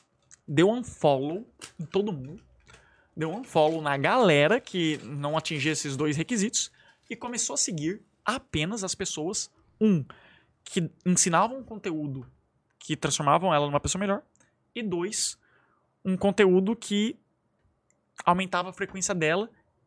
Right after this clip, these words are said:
de pessoas que ela queria se conectar.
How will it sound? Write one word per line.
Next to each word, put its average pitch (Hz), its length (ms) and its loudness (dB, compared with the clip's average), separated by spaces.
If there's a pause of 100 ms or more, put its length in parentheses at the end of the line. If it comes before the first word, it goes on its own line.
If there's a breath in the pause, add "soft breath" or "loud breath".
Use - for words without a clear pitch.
(160)
de 180 160 0
pessoas 226 580 2
que 220 460 -6
ela 202 180 0
queria 202 240 -6
se - 80 -4
conectar. 160 440 -10